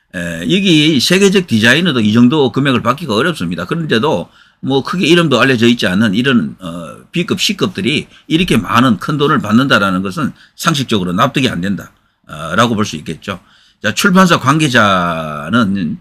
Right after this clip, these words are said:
그 검찰 조사 과정에서 이렇게 주자-, 주장했습니다. 문다혜가 디자인 편집 등에 참여해 이억 원을 줬다. 어, 나머지 오천만 원은 빌려줬다라는 취지라고 하는데요. 디자인비로 이천, 어,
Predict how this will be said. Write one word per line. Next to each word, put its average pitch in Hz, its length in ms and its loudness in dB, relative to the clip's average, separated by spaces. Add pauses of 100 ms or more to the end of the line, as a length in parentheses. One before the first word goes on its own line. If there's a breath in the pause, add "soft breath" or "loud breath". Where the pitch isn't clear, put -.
(340)
그 90 180 -6
검찰 139 300 2
조사 110 240 0
과정에서 107 460 2
이렇게 127 480 -2
주자-, 107 320 -2
주장했습니다. 92 720 -2 (520)
문다혜가 165 920 2 (420)
디자인 160 360 2
편집 165 380 -2
등에 135 340 2
참여해 120 500 2
이억 143 240 4
원을 139 180 2
줬다. 104 360 -4 (640)
어, 92 120 -6
나머지 127 320 2
오천만 139 400 2
원은 127 240 2
빌려줬다라는 98 760 0
취지라고 107 580 -4
하는데요. 87 440 -6 (320 soft breath)
디자인비로 131 680 2
이천, 101 640 0
어, 87 420 -6